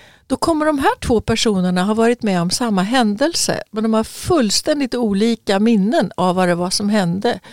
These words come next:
Och de har helt olika upplevelse och följd av. Alltså den som höll i ratten, eh, menade inget illa. Men den som blev överkörd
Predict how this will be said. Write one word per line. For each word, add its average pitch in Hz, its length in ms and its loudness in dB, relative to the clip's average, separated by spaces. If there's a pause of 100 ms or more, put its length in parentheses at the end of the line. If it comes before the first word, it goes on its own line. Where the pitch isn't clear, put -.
(400)
Och 226 100 0
de 240 100 2
har 240 100 2
helt 254 400 0
olika 208 580 0 (720)
upplevelse 214 1080 0 (200)
och 190 120 -8
följd - 600 -2 (200)
av. - 280 -6 (120)
Alltså 220 220 -2
den 320 380 0
som 220 380 -2 (380)
höll 254 300 2
i 220 80 4
ratten, 220 680 -4 (720)
eh, 196 260 -2
menade 285 460 2
inget 233 280 0
illa. 240 440 -2 (1120)
Men 240 260 2
den 247 220 2
som 247 200 0
blev 214 320 2
överkörd 208 760 0